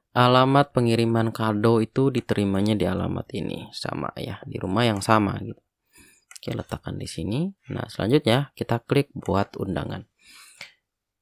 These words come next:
Oke, kita tunggu prosesnya.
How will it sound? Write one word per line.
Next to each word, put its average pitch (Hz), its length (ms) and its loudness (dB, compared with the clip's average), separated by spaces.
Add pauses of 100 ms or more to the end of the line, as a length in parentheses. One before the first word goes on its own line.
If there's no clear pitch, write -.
(500)
Oke, 180 560 6 (160)
kita - 240 -4
tunggu 98 320 -6
prosesnya. 98 960 -2